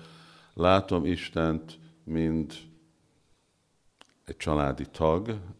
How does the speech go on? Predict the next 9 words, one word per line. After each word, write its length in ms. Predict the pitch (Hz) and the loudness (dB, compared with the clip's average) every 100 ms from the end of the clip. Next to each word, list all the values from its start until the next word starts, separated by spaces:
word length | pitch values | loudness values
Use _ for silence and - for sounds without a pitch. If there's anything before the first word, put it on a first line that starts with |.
| _ | _
egy 240 | - 76 76 | -8 -4 -2
olyan 260 | 73 73 | -2 -2
spontán, 880 | 71 - - 82 85 85 80 82 87 - | -4 -10 -2 0 0 0 -2 0 -2 -8
természetes 1120 | - 76 76 80 76 - 73 73 82 92 - - | -6 -2 0 0 -2 -2 -6 -6 -4 -4 -8 -14
szeretetten 1400 | - - 69 71 73 - - _ _ _ 82 76 - 73 | -12 -8 -4 -4 -6 -10 -20 _ _ _ -12 -10 -10 -10
át, 560 | 65 69 78 110 - - _ - - - - - | -8 -8 -8 -10 -14 -20 _ -20 -20 -20 -20 -18
és 180 | - - | -10 -4
a 60 | 92 | 0
másik, 600 | 98 104 107 - 95 | 2 2 0 -2 -2